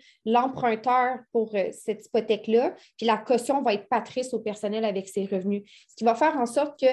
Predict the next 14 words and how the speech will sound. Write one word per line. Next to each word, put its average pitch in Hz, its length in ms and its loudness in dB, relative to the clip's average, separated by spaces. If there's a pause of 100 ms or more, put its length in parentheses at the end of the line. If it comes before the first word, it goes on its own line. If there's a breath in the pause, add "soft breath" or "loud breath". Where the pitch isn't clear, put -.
(300 loud breath)
à 226 140 2
ton 269 220 -4
crédit, 240 580 0
cet - 340 -4
immeuble-là 226 640 0 (220 soft breath)
va 208 100 0
pas 262 180 2
t'impacter 254 600 -6
dans 226 160 -2
tes 226 120 2
ratios 220 380 0
personnels. 196 520 -2
Fait - 160 -2
que - 40 -20